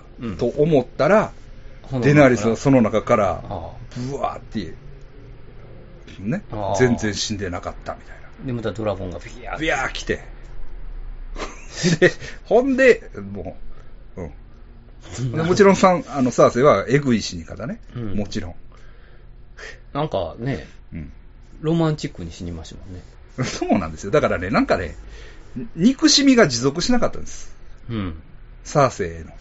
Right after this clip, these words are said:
Speaker 2: そうですね。
Speaker 1: うん。だから、ラムジーとかね。
Speaker 2: ラムジーって誰でしょう？
Speaker 1: あ、だから、カワハグ。
Speaker 2: あー、あいつね。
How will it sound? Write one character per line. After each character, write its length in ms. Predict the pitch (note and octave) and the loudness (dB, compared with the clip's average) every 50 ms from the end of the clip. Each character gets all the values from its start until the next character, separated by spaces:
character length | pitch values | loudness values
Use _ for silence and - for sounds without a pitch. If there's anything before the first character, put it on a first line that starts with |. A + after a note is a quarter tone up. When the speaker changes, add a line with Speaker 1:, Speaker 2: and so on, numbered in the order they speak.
| - - - - - - - - - - - - - - - - - - - - - - | -6 -6 -6 -6 -6 -10 -12 -14 -14 -16 -18 -16 -16 -16 -18 -18 -18 -18 -18 -18 -16 -16
Speaker 2:
そ 280 | - - - - D#3 G2+ | -16 -6 -4 -2 -2 -2
う 20 | |
で 60 | F2 - | -4 -8
す 140 | - - | -12 -8
ね。 300 | G2+ G#2 G2+ G#2 F#2 E2 - - - - - - - - - - - - - - - - - - - - - - - - - - - - - - - - - - | -6 -4 -4 -4 -6 -8 -12 -16 -18 -18 -18 -18 -18 -18 -18 -18 -18 -18 -18 -18 -18 -20 -20 -18 -18 -18 -18 -18 -18 -18 -20 -20 -20 -20 -20 -18 -18 -18 -12 -6
Speaker 1:
う 40 | A2+ | -6
ん。 60 | A2 | -4
だ 60 | G#2+ - | -4 -4
か 60 | - - - - - - - - - - - - - - - - - - A2 G2 F#2 | -8 -10 -12 -12 -12 -14 -14 -16 -16 -16 -18 -18 -18 -18 -16 -16 -14 -14 -12 -6 0
ら、 80 | A2 B2+ | 2 2
ラ 60 | C3 | 4
ム 140 | B2+ A#2 G#2+ | 2 2 0
ジ 160 | F#2+ F2 E2 | -2 -6 -10
ー 80 | D#2+ - | -12 -12
と 100 | - C#2+ | -12 -12
か 120 | - G#2+ | -8 -6
ね。 140 | E3+ A#3+ - - - - - - - - - - - - - - - - | -6 -6 -6 -8 -12 -14 -12 -10 -10 -10 -10 -10 -10 -12 -12 -12 -12 -6
Speaker 2:
ラ 120 | - C3+ F3 | -4 -2 0
ム 160 | F#3+ F3+ B2+ | 0 0 -2
ジ 100 | F#2+ F#2+ | -2 -6
ー 40 | E2+ | -8
っ 20 | |
て 120 | E2 F2 E2 - - - - | -10 -10 -12 -12 -14 -12 -10
誰 180 | G#2 F#2 F2+ | -10 -8 -8
で 60 | F2 | -8
し 100 | F#2+ G2+ | -6 -4
ょ 40 | A2+ | -4
う？ 20 | G2+ | -4
Speaker 1:
あ、 40 | |
だ 40 | G2 | -4
か 60 | - | -4
ら、 60 | - - | -6 -6
カ 160 | - - G2+ | -6 -4 -4
ワ 100 | G2 - | -4 -4
ハ 120 | G#2+ A2 | -6 -6
グ。 200 | A2 G#2+ G#2 G#2 - - - - - - - | -6 -6 -4 -4 -6 -6 -8 -10 -12 -10 -8
Speaker 2:
あ 220 | A2+ A2+ A2+ A#2 | -6 -4 -2 0
ー、 60 | B2 C3+ | 2 2
あ 60 | C3+ | 2
い 40 | B2+ | 0
つ 80 | - | -2
ね。 200 | A2+ C#3 E3 - | -2 -2 -4 -4